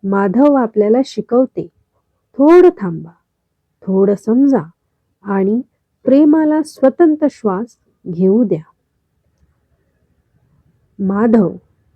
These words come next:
हे काव्य तुम्हाला उत्तर देत नाही, ते तुम्हाला विचारतं, तुमचं प्रेम कसं आहे, बांधणारं की मुक्त करणारं? आणि म्हणूनच माधव हे वाचायचं नाही,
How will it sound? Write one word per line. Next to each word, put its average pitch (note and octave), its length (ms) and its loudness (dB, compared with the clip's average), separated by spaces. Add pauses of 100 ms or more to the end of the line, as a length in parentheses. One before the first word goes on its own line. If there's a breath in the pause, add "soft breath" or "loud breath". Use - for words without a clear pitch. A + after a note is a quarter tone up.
(380)
हे E4 240 4
काव्य C#4+ 380 0
तुम्हाला A3+ 580 0 (500)
उत्तर E4 440 2
देत C4 360 2
नाही, F3 380 -6 (600)
ते A3+ 120 2
तुम्हाला G#3 540 0
विचारतं, G#3+ 640 -2 (760)
तुमचं C#4 340 4
प्रेम E4+ 320 2
कसं C#4 340 -2
आहे, C4 400 0 (840)
बांधणारं A#3 800 0 (420)
की F4 100 8
मुक्त F#4+ 360 2 (100)
करणारं? D#3+ 420 -8 (720)
आणि A3+ 380 2 (340)
म्हणूनच A3+ 720 2 (420)
माधव G3 520 0
हे C4+ 260 2
वाचायचं C4 720 0
नाही, F3 280 -6